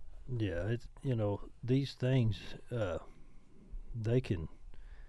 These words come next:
I mean, they can just weigh you down your whole life, or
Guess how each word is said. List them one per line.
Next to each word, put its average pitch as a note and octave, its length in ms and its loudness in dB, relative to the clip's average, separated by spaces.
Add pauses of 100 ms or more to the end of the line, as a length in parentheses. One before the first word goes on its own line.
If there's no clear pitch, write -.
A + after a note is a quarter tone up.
(340)
I - 40 2
mean, F#2+ 160 2
they A2+ 140 4
can G#2 180 -2
just G#2 260 0
weigh G#2+ 300 4
you A#2+ 200 8
down G2 400 4 (340)
your F#2+ 160 0
whole G#2+ 280 4
life, G2+ 320 4 (1300)
or G#2+ 460 6